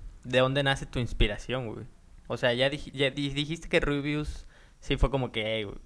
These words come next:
es bueno", pero luego esas ganas tuyas, ¿quién te las da? O, o cómo le... No sé, o sea, por ejemplo, te pones un horario...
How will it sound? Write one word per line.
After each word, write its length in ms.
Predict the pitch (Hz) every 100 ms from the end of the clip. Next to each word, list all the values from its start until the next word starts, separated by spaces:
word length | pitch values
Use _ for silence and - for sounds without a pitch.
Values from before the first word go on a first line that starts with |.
| - - - -
es 140 | 113 107
bueno", 340 | 110 113 98 - - - - - - - -
pero 460 | - 123 117 113 113
luego 640 | 113 120 120 131 127 - - - - - -
esas 320 | 120 - 139
ganas 320 | 131 131 135
tuyas, 380 | - 131 135 131
¿quién 220 | - 117
te 80 | 110
las 180 | 123 101
da? 200 | 107 117
O, 120 | 104 104
o 260 | - 110 107
cómo 240 | 113 120
le... 420 | 117 107 80 - - -
No 140 | - 127
sé, 240 | - 110
o 40 | 101
sea, 420 | 113 107 110 - - - - _
por 140 | 131
ejemplo, 420 | 127 147 127 - - - - - - -
te 100 | -
pones 240 | 117 151 165
un 80 | 170
horario... 880 | 147 139 143 143 143 139 131 101